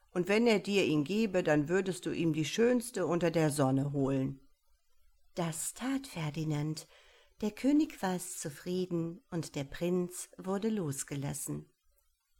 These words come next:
Speaker 2: Als er vor das Tor des Schlosses kam, stand der Bär schon da. Ferdinand setzte sich auf seinen Rücken und fort ging's, wie der Sturmwind, so schnell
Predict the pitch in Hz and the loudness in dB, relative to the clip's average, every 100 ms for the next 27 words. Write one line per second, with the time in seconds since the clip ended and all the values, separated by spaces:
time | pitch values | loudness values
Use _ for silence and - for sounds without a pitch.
0 | _ 240 247 269 - 311 285 226 - - | _ -2 2 0 0 0 0 0 -4 -4
1 | 240 240 160 - 175 180 - 180 - 180 | -2 -2 -2 -4 -4 -6 -4 -6 -4 -4
2 | 165 170 165 - 180 151 196 - 151 151 | -2 -2 -4 -4 -4 -4 -6 -2 -2 -2
3 | - 190 196 170 143 147 139 _ _ _ | -2 -4 -4 -2 -4 -6 -10 _ _ _
4 | _ _ - 165 165 156 151 151 - 170 | _ _ -4 -2 2 2 2 -2 -6 -4
5 | 180 - - 165 156 156 156 147 - 151 | -4 -6 -12 -8 -6 -4 -4 -6 -4 -2
6 | 151 156 214 - 180 180 180 - _ - | -2 -2 -6 -2 -2 -2 -4 -18 _ -2
7 | 262 262 - 214 165 - 151 143 147 - | 0 0 0 -2 -2 -8 -4 -4 -4 -8
8 | - - _ _ 214 226 208 - 294 311 | -12 -16 _ _ -2 0 0 -2 -4 -2
9 | 285 254 233 233 233 - 208 262 285 269 | 2 2 2 0 0 -6 -2 0 0 -4
10 | - 208 165 143 143 | -4 -2 0 -2 -6